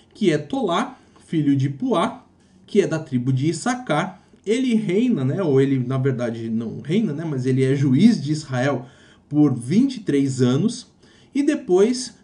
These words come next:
temos a história de Jair, que também vai ser juiz de Israel por vinte e dois anos, e Jair é da tribo de Gileade.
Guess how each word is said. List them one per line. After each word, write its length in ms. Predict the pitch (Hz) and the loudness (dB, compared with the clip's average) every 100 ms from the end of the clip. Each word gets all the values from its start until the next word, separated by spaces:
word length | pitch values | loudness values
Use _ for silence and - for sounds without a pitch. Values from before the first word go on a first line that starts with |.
| _ | _
temos 400 | 196 208 233 - | 4 6 4 -2
a 120 | 196 | -2
história 480 | 233 247 - 165 185 | -2 -2 -4 -2 0
de 200 | 170 185 | 0 0
Jair, 600 | 170 220 226 151 185 135 - _ _ _ - | 0 0 0 2 2 2 -4 _ _ _ -8
que 140 | 240 | -8
também 680 | 233 262 165 135 151 247 - | -4 -4 0 0 -2 -4 -8
vai 460 | 110 117 131 135 127 | -10 -4 -2 -2 -4
ser 220 | - 135 | -4 -4
juiz 500 | 123 143 127 127 117 | 0 2 4 2 0
de 140 | 107 135 | -4 -4
Israel 560 | 120 - 110 120 117 - _ _ _ - | -4 -4 -4 -4 -6 -10 _ _ _ -4
por 240 | 139 117 | -2 -2
vinte 540 | 113 127 247 247 - 143 | -2 0 0 0 -6 -4
e 120 | 143 | -4
dois 420 | 117 127 156 135 | 0 2 2 2
anos, 480 | 147 175 262 - - _ _ | 0 0 -2 -4 -16 _ _
e 400 | 190 202 247 - - _ | -4 0 0 -2 -12 _
Jair 520 | 135 214 147 160 190 | -2 0 2 0 -2
é 140 | 139 156 | -4 -4
da 100 | 175 | -4
tribo 380 | - 131 151 147 | -6 -4 -2 -2
de 200 | 117 135 | -2 -4
Gileade. 760 | 123 139 185 127 104 - - | -2 -2 0 -2 -6 -12 -20